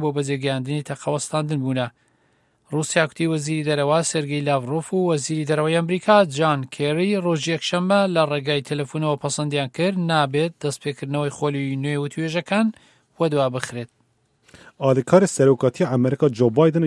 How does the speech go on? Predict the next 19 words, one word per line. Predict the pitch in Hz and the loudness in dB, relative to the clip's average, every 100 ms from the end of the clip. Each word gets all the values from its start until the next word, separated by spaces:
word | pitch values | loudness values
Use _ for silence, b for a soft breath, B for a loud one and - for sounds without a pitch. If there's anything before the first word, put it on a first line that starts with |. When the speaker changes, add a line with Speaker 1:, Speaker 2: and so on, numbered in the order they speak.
| 156 | 0
Speaker 2:
yê | 113 | 0
hevdîtina | 123 113 120 - 165 127 | -2 -2 -4 -2 -2 0
bi | 123 120 b | 2 2 b
Şehzade | - - 127 110 127 135 - | -8 -2 -2 0 -2 -2 -2
Ebu | 123 127 | -2 0
Dabiyê | 143 139 143 | 0 0 0
re | 139 - | 0 -2
pêkîn | 139 - 107 95 | -4 -4 -8 -8
û | - | -6
piştî | 165 - 165 | -6 -4 0
wê | 165 | 0
jî | 156 160 | 2 0
yê | |
serdana | 165 - 120 120 151 160 - | -2 0 0 0 0 0 0
Ürdünê | 151 151 165 | 0 0 -2
û | 131 | -2
İsraîlê | 117 - 127 123 | -6 -6 -4 -4
ke. | 120 92 82 b b b - | -6 -10 -12 b b b -8
Serhilderên | - 143 131 139 185 185 180 | -2 0 0 2 4 4 0